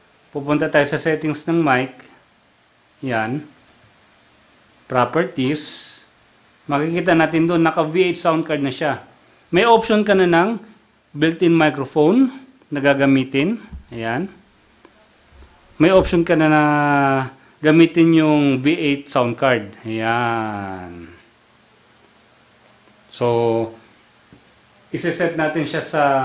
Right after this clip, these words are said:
microphone para sa V eight sound card. And then, press OK. So, ang audio na naririnig ngayon dito sa ating O B S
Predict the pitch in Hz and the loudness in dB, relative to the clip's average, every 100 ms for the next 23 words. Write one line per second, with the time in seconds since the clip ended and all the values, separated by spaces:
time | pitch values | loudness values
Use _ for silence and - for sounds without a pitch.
0 | 123 123 - _ _ - 143 139 156 - | -4 -8 -14 _ _ -8 -6 -4 -6 -4
1 | 160 214 269 247 - - - - 147 147 | -2 0 -2 -4 -14 -20 -14 -4 -4 -4
2 | - 147 135 160 165 151 - 123 123 151 | -4 -4 -4 -6 -8 -8 -8 -8 -6 -4
3 | 226 233 202 - _ _ _ _ _ 135 | -4 -4 -12 -16 _ _ _ _ _ -8
4 | 123 127 165 240 - - 120 143 - - | -6 -4 -4 -6 -10 -10 -8 -8 -12 -20
5 | _ 127 127 123 151 127 98 - 113 107 | _ -8 -8 -8 -8 -8 -10 -10 -10 -10
6 | 107 _ - - - - _ _ _ _ | -16 _ -20 -20 -20 -20 _ _ _ _
7 | - 139 170 214 185 180 160 214 - - | -2 0 6 6 6 6 6 4 -2 -20
8 | _ 147 147 143 143 143 147 156 156 160 | _ -6 -2 0 0 2 2 2 2 0
9 | 156 165 190 147 147 135 131 135 156 127 | 0 0 2 2 2 0 0 -2 -2 -2
10 | 120 131 147 151 131 131 131 - | 0 -2 -2 -2 -4 0 -2 -2